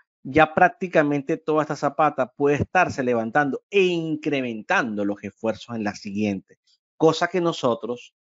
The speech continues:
no necesariamente vamos a tomar en cuenta en una estructura, porque una estructura va a estar empotrado,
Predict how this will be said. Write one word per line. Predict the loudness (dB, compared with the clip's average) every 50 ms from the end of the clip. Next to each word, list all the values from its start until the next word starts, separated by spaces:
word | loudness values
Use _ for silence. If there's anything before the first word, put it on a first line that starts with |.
| _ _ _ _ _ _ _ _ _ _ _ _
no | -8 -6 -6 -4 -2 0 2 2 4 4 4 4 4 2 2
necesariamente | 2 0 0 0 0 -4 -2 0 0 2 2 2 2 0 0 0 2 2
vamos | 2 2 2 0 -2
a | -2
tomar | -2 -2 -2 0 0 0
en | 0 0
cuenta | -2 -2 -2 -2 0 -2 -2
en | -2
una | 0 -2 -4
estructura, | -2 -2 -2 -2 -2 0 2 4 4 2 2
porque | -2 -8 -10
una | -8 -6 -4
estructura | -2 -2 -4 -2 0 0 2 2
va | 2 2
a | 0
estar | 2 2 0
empotrado, | 2 2 0 0 2 4 6 6 6 6 4 0